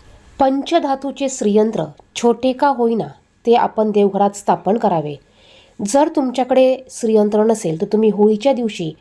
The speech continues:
ते आणून त्याची स्थापना करू शकतात किंवा तुम्ही ते अगोदर घरात आणून ठेवू शकतात आणि होळीच्या दिवशी त्याची स्थापना करू शकतात. नवरात्रीत देखील आपण श्रीयंत्रावर कुंकुमार्चन सेवा करत असतो,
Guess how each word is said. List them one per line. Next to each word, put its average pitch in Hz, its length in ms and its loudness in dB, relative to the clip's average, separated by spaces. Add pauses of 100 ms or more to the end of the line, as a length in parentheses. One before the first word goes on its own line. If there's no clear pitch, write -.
(280)
ते 240 80 4 (100)
आणून 214 300 2
त्याची 254 240 -4
स्थापना 196 460 0
करू 214 240 -2
शकतात 170 420 -8 (280)
किंवा 247 220 0
तुम्ही 262 260 -4
ते 262 80 0
अगोदर 208 500 -2
घरात 196 340 -2
आणून 196 240 0
ठेवू 240 200 2
शकतात 208 360 -4 (100)
आणि 196 180 0
होळीच्या 185 440 2
दिवशी 214 360 -2 (460)
त्याची 214 240 0
स्थापना 190 440 -2
करू 214 200 -2
शकतात. 175 380 -6 (500)
नवरात्रीत 240 640 2
देखील 240 340 -8
आपण 170 340 -4 (160)
श्रीयंत्रावर 208 680 0 (200)
कुंकुमार्चन 247 640 0
सेवा 220 320 0
करत 196 300 -2
असतो, 165 340 -6